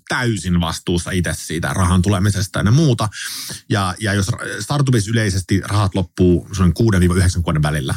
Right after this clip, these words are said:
sulla on aina kassan, niinku, sä näet aina sen lopun siinä. Ja, ja sit se lähestyy, lähestyy, ja sit tuli semmoinen, aa, apua, mitä mä teen nyt, mitä mä teen nyt. Ja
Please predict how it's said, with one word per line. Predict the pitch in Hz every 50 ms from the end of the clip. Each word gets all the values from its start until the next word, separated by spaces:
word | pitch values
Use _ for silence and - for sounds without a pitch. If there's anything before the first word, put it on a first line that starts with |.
| -
sulla | - - 101 98
on | 104
aina | 120 113 98 90 87 - _
kassan, | - 95 90 - - - 82 80 - - - - -
niinku, | 90 80 73
sä | - 92
näet | 107 104 -
aina | 117 139 160 165
sen | - 110 85
lopun | 78 - - - - 98 - _
siinä. | - - 139 - 131 131 - - - - - - - - - _ -
Ja, | - 87 82 85
ja | 90 87 85 82
sit | 85 -
se | -
lähestyy, | 90 92 87 90 87 - 90 85
lähestyy, | 82 87 87 - - 82
ja | 76 78
sit | - -
tuli | - 98 90 85
semmoinen, | 85 82 80 78 76 -
aa, | 110 110 110 107 107 104
apua, | 104 90 98 98 92 92
mitä | 98 92 85
mä | 85 85
teen | 80 82 82 82
nyt, | 87 80 -
mitä | 78 73 76
mä | 71
teen | 73 87 98
nyt. | 123 135 127 - - - - - - - - - - - - - _ -
Ja | 143 110 101 98 92